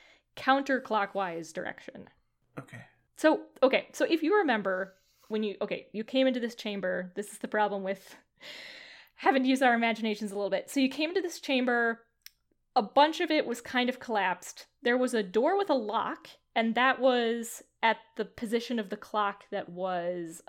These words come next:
Speaker 1: uh, like, ten o'clock. And then there was a, uh, h-,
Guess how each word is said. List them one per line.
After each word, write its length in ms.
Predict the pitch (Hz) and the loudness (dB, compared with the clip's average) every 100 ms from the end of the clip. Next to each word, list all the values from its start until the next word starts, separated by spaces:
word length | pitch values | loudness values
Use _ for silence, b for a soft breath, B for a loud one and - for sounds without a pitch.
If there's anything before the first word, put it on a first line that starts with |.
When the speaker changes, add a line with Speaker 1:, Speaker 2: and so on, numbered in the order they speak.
| - - | -18 -12
Speaker 1:
uh, 180 | 147 - | -10 -8
like, 340 | - 156 - - | -6 -8 -10 -10
ten 200 | - 202 | -6 -6
o'clock. 460 | 170 - 170 - _ _ b b b b _ | -6 -10 -10 -12 _ _ b b b b _
And 280 | 208 208 196 | -6 -6 -4
then 560 | 208 208 208 208 214 214 b _ | -2 -2 -2 -2 -4 -6 b _
there 160 | 233 220 | 0 0
was 160 | 220 | 0
a, 400 | 220 208 214 196 - _ _ _ - | 0 0 0 -4 -8 _ _ _ -4
uh, 360 | 196 165 - - - _ | -2 -2 -2 -6 -10 _
h-, 60 | - | -18